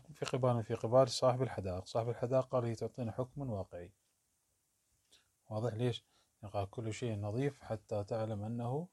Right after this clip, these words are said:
قذر". واضح؟ فعلق القذارة على العلم، فالعلم، العلم أخذ قيدا وين؟ في من؟ في النجاسة. واضح؟ فبالتالي هذا شنو؟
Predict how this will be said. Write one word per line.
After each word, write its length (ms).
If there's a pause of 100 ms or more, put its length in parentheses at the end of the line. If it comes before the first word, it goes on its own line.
(460)
قذر". 320 (580)
واضح؟ 300 (360)
فعلق 520
القذارة 480
على 240
العلم، 260
فالعلم، 680
العلم 420
أخذ 340
قيدا 500
وين؟ 240 (400)
في 120
من؟ 120
في 200
النجاسة. 560 (640)
واضح؟ 280 (500)
فبالتالي 320
هذا 140
شنو؟ 340